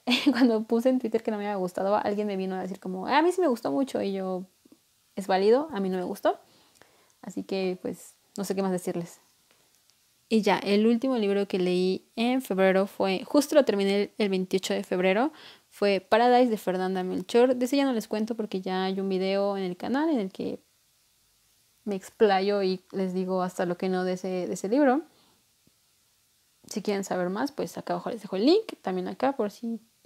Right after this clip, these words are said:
no sé, cuál lado ven. Y bueno, eso fue todo por hoy. Eso es lo que he leído durante estos dos meses. Cuéntenme qué leyeron en enero y febrero. Ya saben que siempre los leo.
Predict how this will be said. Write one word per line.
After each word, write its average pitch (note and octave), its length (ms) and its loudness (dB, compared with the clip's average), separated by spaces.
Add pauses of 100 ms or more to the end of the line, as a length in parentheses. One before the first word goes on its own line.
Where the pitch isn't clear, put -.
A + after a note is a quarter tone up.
(160)
no G3+ 60 -4
sé, F#3 300 -10
cuál F#3+ 220 -6
lado F3+ 240 -2
ven. B3 280 2 (460)
Y A3+ 100 0
bueno, A3 160 0
eso A3 140 -6
fue G3+ 140 -2
todo F#3+ 320 -4
por G3+ 160 0
hoy. C4 240 0
Eso G#3+ 200 -2
es G#3 60 -4
lo G3+ 120 0
que G3 100 -6
he F#3+ 40 0
leído F#3+ 380 0
durante F#3 320 -4
estos F3+ 240 -14
dos F#3 140 -12
meses. C#4+ 380 0
Cuéntenme C4 460 0
qué G#3+ 100 -2
leyeron G3 340 -2
en F#3 120 -4
enero F3+ 220 -4
y F#3+ 40 -6
febrero. C#4+ 560 0
Ya G#3+ 100 -8
saben G3+ 180 -10
que - 80 -16
siempre F#3+ 300 -8
los F#3 240 -8
leo. B3 300 2